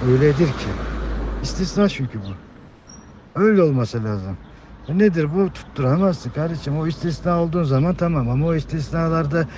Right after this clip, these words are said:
örnek teşkil ettikleri için, e, batak esnaflar. Yani zenginliğin hayırlısı çok azdır. Ama insan muhabbet, sohbet kovalasa çok hoştur.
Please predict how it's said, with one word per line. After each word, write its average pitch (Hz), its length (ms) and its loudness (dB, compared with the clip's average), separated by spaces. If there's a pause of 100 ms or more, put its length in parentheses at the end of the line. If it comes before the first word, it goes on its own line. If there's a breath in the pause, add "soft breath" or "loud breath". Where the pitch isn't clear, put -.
(200 loud breath)
örnek 147 500 0
teşkil 147 360 -2
ettikleri 156 560 -2
için, 147 340 -2 (800 loud breath)
e, 123 240 -2
batak 147 380 0
esnaflar. 110 580 -4 (720)
Yani 170 300 4
zenginliğin 170 840 2
hayırlısı 160 640 2
çok 160 140 -4 (120)
azdır. 113 520 0 (1500)
Ama 196 180 6
insan 190 360 4
muhabbet, 160 460 0
sohbet 165 520 0
kovalasa 151 920 0 (920)
çok 151 200 0
hoştur. 101 480 -4